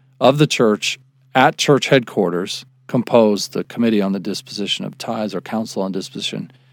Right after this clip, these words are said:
And I'm certainly no insider into the way that council works today, but every now and then we get a glimpse into it. Elder Hales of the Quorum of the Twelve Apostles spoke a few years ago. He's been on that council for decades now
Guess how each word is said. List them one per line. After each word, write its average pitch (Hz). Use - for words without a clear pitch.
And 135
I'm 135
certainly 170
no 120
insider 131
into 117
the 110
way 107
that 107
council 110
works 104
today, 117
but 123
every 147
now 143
and 131
then 120
we 113
get 117
a 110
glimpse 120
into 110
it. 117
Elder 113
Hales 110
of 110
the -
Quorum 117
of 101
the 95
Twelve 107
Apostles 110
spoke 101
a -
few 107
years 101
ago. 101
He's 135
been 113
on 120
that 113
council 113
for -
decades 107
now 110